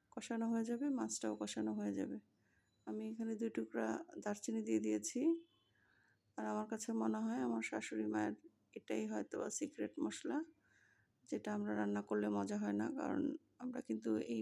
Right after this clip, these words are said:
মশলাটা দিতাম না। তারপর আমাকে বললো দারচিনি দিয়ে দেওয়ার জন্য, আমি দারচিনি দিলাম।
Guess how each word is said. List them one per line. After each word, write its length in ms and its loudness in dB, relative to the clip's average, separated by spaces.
মশলাটা 480 -4
দিতাম 260 -2
না। 60 2
তারপর 280 -4
আমাকে 280 -2
বললো 240 4
দারচিনি 400 0
দিয়ে 160 6
দেওয়ার 260 2
জন্য, 180 2
আমি 160 0
দারচিনি 400 0
দিলাম। 260 4